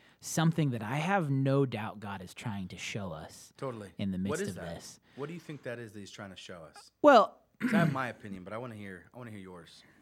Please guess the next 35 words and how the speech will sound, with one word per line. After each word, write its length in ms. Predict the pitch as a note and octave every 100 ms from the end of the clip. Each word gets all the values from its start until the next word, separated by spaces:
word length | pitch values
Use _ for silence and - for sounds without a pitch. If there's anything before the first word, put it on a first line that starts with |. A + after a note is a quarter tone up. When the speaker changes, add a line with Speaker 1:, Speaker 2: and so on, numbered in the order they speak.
| _ _ _ _ _ _ _ _
Speaker 1:
I 100 | -
think 360 | D3+ B3+ C4+ F3+
that 260 | D#3+ C#3 - _ _ _ _ _ _ _ _ _ _ _ _ _ -
it's 160 | C#3+
been 240 | C#3 D3+ C#3
said 300 | - F3 E3
for 180 | - C3
a 80 |
long 240 | A2+ A2 A2
time 280 | - G#2 F#2+
before 360 | F2+ - G2
this 200 | F#2 F2
pandemic. 640 | - G2 F2 F2 E2 E2 - _ _ _ _ _ _ _
I 60 | G2
mean, 120 | G2+
we, 200 | A2+ C3+
we, 260 | C3+ B2+ C3 -
we 120 | - A#2+
preach 240 | B2 A2
on 100 | G#2+
it, 80 | F#2+
we 80 | G2
talk 300 | - G2 -
on 160 | F#2 F2+
it, 140 | F2 _ _ _ _ -
we 100 | F#2
hear 240 | - B2+
it 100 | A2
talked 300 | - G2+ -
on, 300 | F#2 F2+ F2+
that 220 | - A#2+ A#2+
there 140 | C3
is 100 | A#2
something 580 | - C#3 C3 A#2+ G#2+ G#2 - _
really 500 | A2 A#2+ C#3 C3 A2+